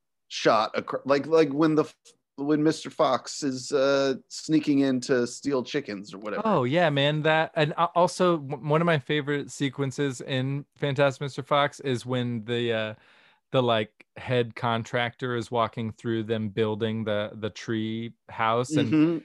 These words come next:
Speaker 2: it's, like, just seamlessly him being like, "Get those over there and this over here. Hey, Bob, how's it going? You get some coffee?" <laughs> Like, and
Speaker 1: Yeah.
Speaker 2: all this is happening all around him, and it's, like, it's perfectly, like, the most impressive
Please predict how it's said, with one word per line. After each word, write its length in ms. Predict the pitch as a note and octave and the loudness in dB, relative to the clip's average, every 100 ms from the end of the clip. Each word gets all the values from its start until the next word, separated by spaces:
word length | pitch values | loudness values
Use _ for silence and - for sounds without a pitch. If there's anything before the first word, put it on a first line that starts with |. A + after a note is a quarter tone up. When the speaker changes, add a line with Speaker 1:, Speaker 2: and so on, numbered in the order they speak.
| _ - | _ -6
Speaker 2:
it's, 200 | C#3 C#3+ | -2 2
like, 240 | C3+ B2 | 2 0
just 280 | D3+ C#3+ - | -4 -4 2
seamlessly 600 | E3 D#3 D#3 - D3+ C#3+ | 2 4 2 0 0 2
him 240 | C#3+ C#3+ | 2 2
being 240 | C#3+ C#3 C#3 | 0 0 0
like, 240 | C3+ C#3 | 0 0
"Get 160 | A3 A3+ | 0 2
those 200 | C4+ B3+ | 0 2
over 160 | B3+ | 2
there 220 | C4 B3 F#3 | 4 6 6
and 100 | F3 | 2
this 180 | G#3+ A3+ | 0 0
over 140 | A3 | 2
here. 200 | A3+ G#3+ | 2 2
Hey, 180 | G3 B3 | 4 4
Bob, 240 | A#3 A#3+ A#3 | 4 4 4
how's 160 | A3+ | 2
it 40 | G#3+ | 0
going? 200 | A#3 F#3+ | 0 0
You 60 | |
get 100 | G3+ | -2
some 140 | - G3 | -4 0
coffee?" 240 | A3 A3+ | 2 4
<laughs> 120 | F#3+ | 4
Like, 220 | G#3 D#3+ - - B2+ D3+ | 4 2 -8 -16 -4 0
and 100 | D3 | 2
Speaker 1:
Yeah. 80 | C3+ F#3+ | 6 8
Speaker 2:
all 160 | G3+ G#3+ | 8 6
this 180 | A3 | 4
is 140 | G3+ E3+ | 4 4
happening 640 | F#3 F3+ F3+ F#3 F3 F3 | 6 4 2 -2 0 2
all 240 | E3 F3 | 4 6
around 340 | E3 E3+ E3 E3 | 6 4 2 0
him, 120 | E3 | 0
and 100 | C#3+ | -2
it's, 120 | C3 | 2
like, 220 | C#3+ C3 - - - | 2 2 -4 -18 -6
it's 180 | C3 - _ | -6 -6 _
perfectly, 920 | - F#3+ F3 G3 - F3+ F3 F3 E3 - - | 2 2 4 -2 0 0 2 0 -4 -8 -4
like, 380 | C3 B2 - - _ _ - | -2 -2 -4 -20 _ _ -4
the 140 | C3+ | 0
most 340 | C#3 C#3 - | 4 2 0
impressive 800 | C3+ B2 - C#3 - C3+ A#2 - | -4 -4 2 2 2 -4 -4 -10